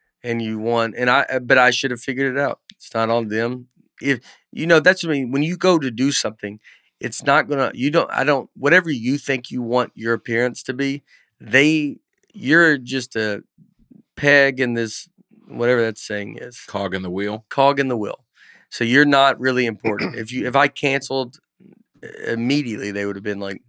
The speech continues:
Speaker 1: "Okay, same amount of viewers watch, whatever." They, it doesn't mean anything to them. So you, I should have been more prepared.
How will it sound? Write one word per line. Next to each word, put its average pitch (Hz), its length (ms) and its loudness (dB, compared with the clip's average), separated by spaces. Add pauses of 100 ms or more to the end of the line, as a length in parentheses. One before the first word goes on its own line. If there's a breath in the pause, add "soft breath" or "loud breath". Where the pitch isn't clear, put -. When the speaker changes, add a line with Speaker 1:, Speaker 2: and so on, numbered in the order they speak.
(160)
Speaker 1:
"Okay, 110 420 -6 (840)
same 127 380 2
amount 120 280 0
of 107 60 -8
viewers 104 360 -8
watch, 101 400 -6 (220)
whatever." 120 440 2
They, 113 160 -2
it 120 240 -8
doesn't 123 300 -2
mean 113 160 -6
anything 107 340 -12
to - 120 -20
them. 123 180 -20 (600 soft breath)
So 120 280 0
you, 120 480 -6
I 139 440 4
should 131 240 -4
have 107 80 -6
been 110 140 -2
more 110 240 -2
prepared. 101 680 -6